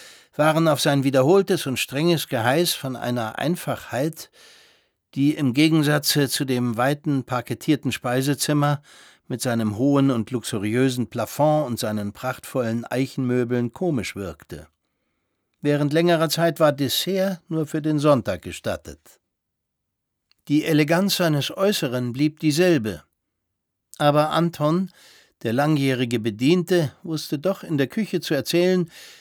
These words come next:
dass der Senator jetzt nur noch jeden zweiten Tag das weiße Hemd wechsele, da die Wäsche das feine Linnen allzu sehr ruiniere. Er wusste noch mehr. Er wusste auch,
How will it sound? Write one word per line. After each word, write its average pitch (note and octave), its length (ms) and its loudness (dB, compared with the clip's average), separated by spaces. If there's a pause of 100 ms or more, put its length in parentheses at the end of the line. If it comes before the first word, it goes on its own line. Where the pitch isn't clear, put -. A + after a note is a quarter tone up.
(220)
dass D3 200 -4
der D3 140 2
Senator D#3+ 460 0
jetzt E3 420 -4
nur F3+ 140 4
noch E3+ 160 0
jeden D3+ 340 -2
zweiten D#3 480 -4
Tag - 440 -8
das - 220 -4
weiße C3+ 340 0
Hemd C#3 380 -4
wechsele, E3+ 580 -4 (600)
da B2+ 180 -4
die B2+ 200 -2
Wäsche F3+ 340 2
das E3+ 160 0
feine D#3 320 0
Linnen D3+ 380 4
allzu C#3+ 420 -2
sehr B2 240 0
ruiniere. C3+ 840 2 (1160)
Er B2+ 120 0
wusste C#3+ 300 2
noch A#2+ 180 0
mehr. G#2+ 360 -2 (760)
Er A#2+ 160 -2
wusste B2+ 360 0
auch, A2 340 2